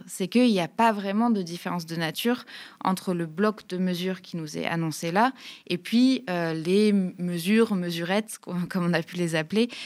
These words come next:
euh, qu'on connaît et qui s'égrènent depuis, euh, des décennies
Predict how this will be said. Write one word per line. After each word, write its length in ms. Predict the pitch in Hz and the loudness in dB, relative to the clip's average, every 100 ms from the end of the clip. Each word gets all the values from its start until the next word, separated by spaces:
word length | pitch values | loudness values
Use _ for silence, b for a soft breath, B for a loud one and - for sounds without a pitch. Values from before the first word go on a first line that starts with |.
| B B | B B
euh, 300 | 180 170 165 156 | 2 4 2 0
qu'on 220 | - 180 | -2 0
connaît 400 | 160 185 220 247 | 2 4 6 6
et 20 | |
qui 160 | 214 - | 4 0
s'égrènent 580 | 170 196 180 240 247 226 | 0 0 4 6 8 6
depuis, 460 | 175 - - 196 | 4 -2 0 2
euh, 320 | 180 160 160 156 | 2 2 0 0
des 160 | 175 | 0
décennies 540 | 175 180 - 190 233 | 2 2 4 6 8